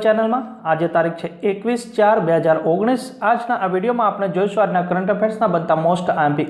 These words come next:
એમ સી ક્યુ અને સાથે સાથે આપણે જી કેની પણ ચર્ચા કરીશું. તો આપને એક રિક્વેસ્ટ છે કે આપ જો નવા છો ચેનલ પર તો પ્લીઝ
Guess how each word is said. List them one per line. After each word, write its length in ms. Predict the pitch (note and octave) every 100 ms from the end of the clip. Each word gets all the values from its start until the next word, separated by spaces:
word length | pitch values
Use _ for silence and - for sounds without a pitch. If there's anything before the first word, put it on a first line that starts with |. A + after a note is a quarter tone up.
| E3
એમ 100 | E3+ F#3+
સી 80 | G3+
ક્યુ 160 | A3+ D4 - - - - -
અને 140 | E3
સાથે 360 | F3 F3+ G3+ A#3 A3+
સાથે 240 | G#3+ A3
આપણે 260 | G3+ F#3 F#3 D#3
જી 80 | F#3+
કેની 200 | A3 A#3 A3+
પણ 120 | A3+ A3+
ચર્ચા 240 | G#3+ G#3+ G#3+
કરીશું. 340 | G#3+ G#3 A#3 C4 - - - _
તો 80 | F#3+
આપને 400 | F#3 G#3 G#3+ A3+ A3
એક 180 | G#3 -
રિક્વેસ્ટ 480 | F#3 F#3 A3 A3 A3 A3
છે 160 | A#3 A3+
કે 120 | A3+ - F#3
આપ 100 | F3+ F3+
જો 100 | E3
નવા 180 | E3+ A3+ A#3
છો 100 | A3+ G3
ચેનલ 200 | F#3 F#3+ F#3+
પર 80 | A3+ - -
તો 100 | E3
પ્લીઝ 260 | E3 G3 A3